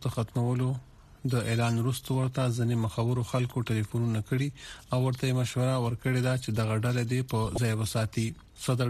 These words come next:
ډانلډ ټرمپ ویلي دغه ټاسک فورس به تر هغې کار کوي تر څو چې موږ ګڼو کار یې مهم دی. خو امریکایي صدر زیاته کړې ده چې د دغه ډلې درې یا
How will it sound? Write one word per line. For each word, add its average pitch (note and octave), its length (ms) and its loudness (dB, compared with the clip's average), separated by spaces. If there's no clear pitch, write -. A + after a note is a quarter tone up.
ډانلډ A2+ 300 2
ټرمپ B2+ 260 0
ویلي B2+ 300 2
دغه B2+ 160 2
ټاسک A#2 340 -2
فورس C#3 280 0
به B2 80 2
تر B2+ 160 2
هغې A#2+ 240 2
کار C3 140 2
کوي B2 200 2
تر A#2 180 0
څو C3+ 100 0
چې C3+ 100 0
موږ A#2+ 220 2
ګڼو A#2 220 2
کار A#2 200 2
یې A2 160 0
مهم G#2+ 240 2
دی. A2+ 100 0
خو C3 100 -2
امریکایي A#2 500 2
صدر A#2+ 300 0
زیاته A2+ 280 0
کړې C3 260 0
ده B2+ 160 2
چې A#2+ 140 -4
د A2+ 40 0
دغه B2 180 0
ډلې B2+ 240 2
درې B2+ 160 2
یا A2+ 60 2